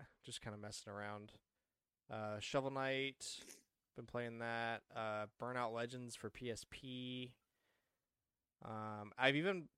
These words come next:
been messing around with, um, the ports of, like, some mobile phone games from back in the day, like Angry Birds and Jetpack Joyride and stuff,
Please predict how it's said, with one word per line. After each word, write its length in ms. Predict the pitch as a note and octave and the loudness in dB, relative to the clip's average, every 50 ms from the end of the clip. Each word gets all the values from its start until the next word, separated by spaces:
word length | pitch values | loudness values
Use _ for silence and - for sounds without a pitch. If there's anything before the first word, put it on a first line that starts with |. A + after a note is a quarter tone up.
| - C#3 | -2 0
been 160 | C#3+ C3+ C3 | 0 2 4
messing 280 | C3 C#3 - - C#3+ | 2 2 2 2 2
around 360 | B2+ B2 A#2+ A#2+ B2+ C3 C3 B2 | 2 4 4 4 4 2 2 2
with, 280 | A#2 A2 - - - | 0 0 0 -2 -2
um, 600 | A#2 A2 G#2+ G#2+ G#2 G#2 G2+ G2+ G2 G2 G2 - - _ _ _ _ - C#3+ | 0 2 2 2 2 0 -2 -6 -10 -10 -12 -14 -16 _ _ _ _ -6 -4
the 100 | B2+ A2+ | -4 -4
ports 380 | - - - C3+ C#3 C3+ - - | -4 -2 2 2 2 2 2 -2
of, 100 | B2 A#2+ | 0 0
like, 160 | A2+ G#2+ - | 0 0 0
some 240 | - - A2+ G#2+ G#2 | -2 -2 -2 -4 -2
mobile 300 | G#2 A2 A#2 A#2 A#2 A2 | 0 0 2 2 0 -2
phone 340 | - - A2 A2 A2 A#2+ | 0 -2 -2 -2 -2 -2
games 260 | A#2 A#2+ B2 B2+ C3 - | -2 -2 -2 -2 -2 -4
from 120 | - B2+ | -6 0
back 220 | B2+ B2 B2+ - | 2 2 2 2
in 60 | C3+ B2+ | 0 -2
the 80 | B2 | -2
day, 220 | A#2+ B2 B2 B2+ C3 | 2 4 4 4 4
like 220 | A#2 G#2+ - - | 2 0 -2 -4
Angry 220 | A2+ A2+ A#2 A#2+ B2 | -6 -6 -4 -4 -2
Birds 380 | A#2 B2 A#2+ A#2+ A#2+ B2 A#2+ | 0 2 2 2 2 2 -2
and 100 | A2+ G#2 | -4 -4
Jetpack 380 | - A#2+ A#2 - - A#2+ A2+ A2 | -2 -2 -2 0 0 0 -2 0
Joyride 320 | - A2 G#2+ A2 A#2 A#2 | 0 0 2 4 4 4
and 120 | A#2+ B2+ B2 | 2 0 -4
stuff, 260 | - - B2+ B2+ - | -2 0 0 0 0